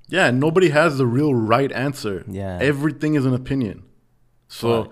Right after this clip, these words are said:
Speaker 1: what really, how are we ever gonna fix anything? That's what I think. You know,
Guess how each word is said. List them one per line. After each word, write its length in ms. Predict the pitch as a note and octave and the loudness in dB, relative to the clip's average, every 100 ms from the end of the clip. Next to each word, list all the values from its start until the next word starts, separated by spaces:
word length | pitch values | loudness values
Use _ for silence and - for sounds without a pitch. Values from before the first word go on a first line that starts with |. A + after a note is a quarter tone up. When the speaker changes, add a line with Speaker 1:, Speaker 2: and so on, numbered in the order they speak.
| - _ - | -14 _ -6
Speaker 1:
what 220 | A2+ D#3+ | 2 4
really, 480 | C#3+ B2+ D3+ D#3 G2 | 4 4 2 2 -2
how 220 | G2+ A#2+ | -2 0
are 60 | D3 | 2
we 180 | D3 C#3+ | 2 0
ever 160 | C#3 | 0
gonna 180 | C#3 C#3 | -2 -2
fix 300 | C3+ C#3 C3+ | -4 -6 -8
anything? 520 | - C#3 C3+ F2+ D#2 - _ _ _ _ | -4 -2 -2 -6 -16 -18 _ _ _ _
That's 240 | G#2+ B2+ C3 | 0 0 0
what 80 | A2+ | -2
I 120 | B2+ | -2
think. 340 | B2+ D2+ D2+ _ _ _ _ _ _ _ _ | -4 -12 -16 _ _ _ _ _ _ _ _
You 100 | - | -10
know, 220 | G#2+ A2+ | -6 -6